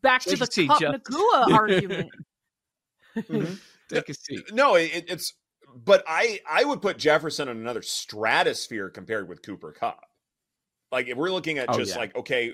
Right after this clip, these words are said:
Speaker 3: who's, yeah, who's more impactful? Like, Jefferson is on a different level. But if he's not there for a while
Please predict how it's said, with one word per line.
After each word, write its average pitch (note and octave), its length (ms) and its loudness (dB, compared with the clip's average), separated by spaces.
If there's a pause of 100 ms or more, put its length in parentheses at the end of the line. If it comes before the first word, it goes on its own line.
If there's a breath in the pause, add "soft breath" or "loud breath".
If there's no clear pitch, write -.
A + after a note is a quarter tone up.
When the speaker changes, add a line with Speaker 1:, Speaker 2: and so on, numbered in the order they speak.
Speaker 3:
who's, C3 320 -10 (160)
yeah, C#3 180 -6
who's C3 220 -10
more A2+ 160 -8
impactful? A#2+ 460 -6
Like, G2 180 -8
Jefferson D3 520 -8
is G#2+ 120 -12
on G#2+ 100 -12
a F#2+ 40 -16
different F#2+ 240 -10
level. C3 160 -8
But G3 260 0 (200 soft breath)
if E3 80 -2
he's G#3+ 140 -4
not E3 220 -2
there D#3+ 240 2
for B2 260 -6
a F#2+ 60 -4
while E2 540 -10